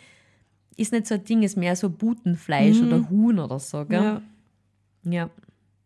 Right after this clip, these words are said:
Speaker 1: Na, aber jedenfalls, der hat's wirklich, der hat's nicht leicht. Also ich kann's nur von meinen Reisen sagen, mir kommt von Huhn, Truthahn und so, ist fast überall gegessen worden, egal
Speaker 2: Ja.
Speaker 1: wo ich war.
Speaker 2: Hm.
Speaker 1: Ja.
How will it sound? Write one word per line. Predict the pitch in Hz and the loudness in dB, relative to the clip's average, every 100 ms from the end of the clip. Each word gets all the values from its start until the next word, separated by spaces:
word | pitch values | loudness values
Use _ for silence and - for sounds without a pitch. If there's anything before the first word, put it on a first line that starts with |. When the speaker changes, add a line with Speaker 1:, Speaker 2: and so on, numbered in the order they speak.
| _ - | _ 0
Speaker 1:
Na, | 202 220 | 2 4
aber | 226 | 2
jedenfalls, | 190 202 220 226 214 | 2 0 -2 -4 -6
der | - 196 | -2 -2
hat's | 214 202 | -2 -4
wirklich, | 208 196 190 - | -8 -6 -8 -4
der | 190 | -2
hat's | 202 190 - | -2 -4 -4
nicht | 202 226 214 - | -2 0 -2 -6
leicht. | 160 214 | -2 -2
Also | 208 202 | -4 -4
ich | 226 | -2
kann's | 247 226 | 0 0
nur | 233 | 0
von | 226 196 | 0 -2
meinen | 160 208 | 0 0
Reisen | 202 190 202 226 | 0 0 0 -2
sagen, | 208 202 202 - - | -2 -2 -2 -2 -6
mir | - 196 | -2 -2
kommt | 185 208 | 0 0
von | 202 170 | 0 0
Huhn, | 208 220 254 247 | 2 4 2 0
Truthahn | - 202 233 - 214 | -2 -4 -4 -4 0
und | 208 202 | 0 0
so, | - 202 | -4 -4
ist | 202 202 | -4 -4
fast | 190 190 | -8 -4
überall | 202 202 160 | -2 -2 -2
gegessen | 160 160 175 | -4 -6 -4
worden, | 165 160 | -4 -4
egal | 165 160 | -2 -2
Speaker 2:
Ja. | 160 165 | 0 0
Speaker 1:
wo | |
ich | 160 | -2
war. | 156 156 170 - _ | -4 -4 -4 -8 _
Speaker 2:
Hm. | 208 208 208 208 202 - _ _ _ _ _ | -8 -6 -4 -6 -10 -18 _ _ _ _ _
Speaker 1:
Ja. | 175 170 | -6 -6